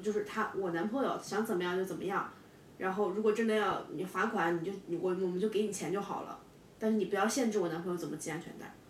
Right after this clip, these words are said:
就他会这样告诉我，他说：“你之所以会反过来要求你爱的人去系好这个安全带，是因为你被这个社会给教条了。”就中国社会就是这样子的，你永远都要去迎合这个社会要什么，呃，你，你，你要 fit in 这个什么，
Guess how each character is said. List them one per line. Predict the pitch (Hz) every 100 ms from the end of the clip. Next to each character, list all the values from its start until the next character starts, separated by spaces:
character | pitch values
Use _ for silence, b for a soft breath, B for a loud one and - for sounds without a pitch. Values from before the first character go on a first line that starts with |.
| - - -
就 | 202
他 | 190
会 | 190
这 |
样 | 196 180
告 | 180
诉 | 185 -
我， | -
他 | 220
说 | 226 B B B
：“你 | 202
之 | 185 262
所 | 254
以 | 185
会 | 202 196 - - -
反 | 170 165
过 | 190
来 | 196
要 | 214
求 | 208 190
你 | 170
爱 | 196 262
的 | 170
人 | 160 151 180
去 | - 185
系 | - 240
好 | 180
这 | 156 185
个 |
安 | 170
全 | 180 151
带， | 156 -
是 | 208
因 | 190
为 | 190
你 | 151
被 | 180
这 | 180
个 | 202
社 | -
会 | 196 185
给 | -
教 | 214 170
条 | - -
了。” | - - B B B -
就 | 202
中 | 226
国 | 214
社 | 202 214
会 | 175
就 |
是 | 170
这 | 165
样 | -
子 | - -
的， | - 175
你 |
永 | 175
远 | 170
都 | 156
要 | 175
去 | -
迎 | 147 170
合 | 185
这 | 165
个 | 165
社 | 175
会 | 180
要 | 180 202
什 | 190 -
么， | - - B B B
呃， | 190
你， | 175 160
你， | 175 165
你 | 165
要 | 170 180
fit | 202 214 226 208
in | 170
这 | 170
个 | 160 131 123
什 | 208
么， | 165